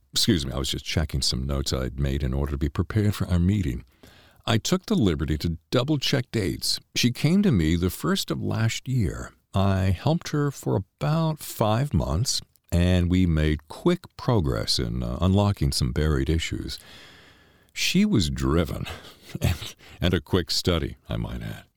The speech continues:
I helped myself to water from a coffee table as Stuart flipped a page in his pad.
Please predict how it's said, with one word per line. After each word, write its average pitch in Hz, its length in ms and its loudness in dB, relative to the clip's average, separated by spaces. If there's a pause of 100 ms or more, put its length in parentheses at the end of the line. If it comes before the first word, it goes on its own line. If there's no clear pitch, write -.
I 98 100 2
helped 135 220 2
myself 95 380 2
to - 100 0
water 87 300 2
from 90 180 -2
a - 40 -4
coffee 147 400 -2
table 69 380 -2
as 80 120 -2
Stuart - 340 0
flipped - 240 -4
a - 60 -12
page 92 360 -2
in 71 120 0
his 73 120 -4
pad. - 440 -4